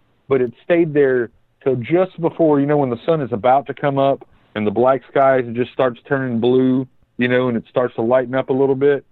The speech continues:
It stayed around just to where you could kinda see a tint of blue in the sky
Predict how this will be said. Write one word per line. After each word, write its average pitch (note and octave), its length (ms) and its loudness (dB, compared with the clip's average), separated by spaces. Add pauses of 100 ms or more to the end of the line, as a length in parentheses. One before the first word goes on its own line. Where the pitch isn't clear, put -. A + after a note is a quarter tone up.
(440)
It A#2+ 220 -2
stayed D#3+ 180 0
around D3 380 2
just C#3 220 0 (180)
to D#3+ 80 -2
where C#3 500 2 (300)
you A#2+ 80 -6
could A2+ 200 -4
kinda C#3 320 -2
see D3 120 0
a B2+ 80 0
tint C#3 300 -6
of G#2+ 120 -4
blue B2+ 320 2
in A2+ 80 -4
the G#2+ 80 -4 (100)
sky G2 400 0